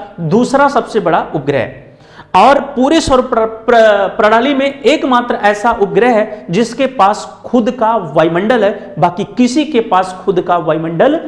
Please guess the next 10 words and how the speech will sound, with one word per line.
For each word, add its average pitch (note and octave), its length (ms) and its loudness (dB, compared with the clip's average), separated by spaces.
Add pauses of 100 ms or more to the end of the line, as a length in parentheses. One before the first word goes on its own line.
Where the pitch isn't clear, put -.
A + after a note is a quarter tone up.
(200)
नहीं C#3 300 -4
है। - 180 -14 (760)
ये B3 80 4
चीजें G3 300 -6
हमको F3 220 -8
शनि F3 260 -8
से G#3+ 320 -10 (120)
cover E3 200 2
करने C3 260 -4
हैं। - 200 -18